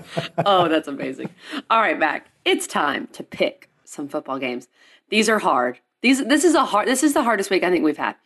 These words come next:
All right, number fifteen, Virginia Tech at West Virginia.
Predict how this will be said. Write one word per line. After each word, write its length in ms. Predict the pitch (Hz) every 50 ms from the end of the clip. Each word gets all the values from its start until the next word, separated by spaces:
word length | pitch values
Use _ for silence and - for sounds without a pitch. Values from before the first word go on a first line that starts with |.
| _ _ _ - - - - -
All 100 | 196 202
right, 240 | 185 151 - - - _ _ _ _ _
number 200 | - 185 180 180
fifteen, 360 | 180 - 226 220 - 269 254 240
Virginia 320 | 240 226 214 233 226 220
Tech 240 | 214 220 202 190 190
at 160 | 196 180 180
West 220 | - 175 170 170 -
Virginia. 580 | - 156 170 220 254 269 277 277 277 269 277